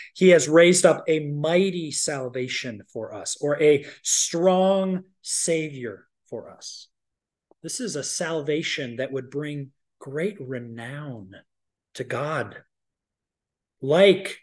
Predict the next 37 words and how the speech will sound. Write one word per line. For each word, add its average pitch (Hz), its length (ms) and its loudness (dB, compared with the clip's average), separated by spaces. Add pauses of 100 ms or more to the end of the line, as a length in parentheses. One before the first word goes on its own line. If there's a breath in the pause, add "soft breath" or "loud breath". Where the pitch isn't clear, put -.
(440)
the 151 60 4
salvation 165 720 4
of 135 140 -2
God 151 260 2
delivering 170 720 2
his 143 220 -8
people 185 440 0
from 147 360 -6
Egypt. 175 520 -2
Every 185 240 -4
time, 190 460 2 (240 loud breath)
many 196 300 2
times, 185 400 0
God 165 160 2
is 156 180 -2
talking 185 460 -4
about 139 260 -2
delivering 180 580 4
the 190 100 -2
people 202 280 -4
from 185 260 -2
Egypt 180 380 -2
or 180 180 2
after 190 300 0
the 202 140 -2
exile, 180 480 -2 (360 loud breath)
calling 214 360 6
all 208 240 6
of 214 80 4
his 208 160 4
people 190 420 -4
back 185 320 0
from 180 240 -4
all 180 280 4
of 175 100 -2
the 160 100 2
lands. 160 540 -8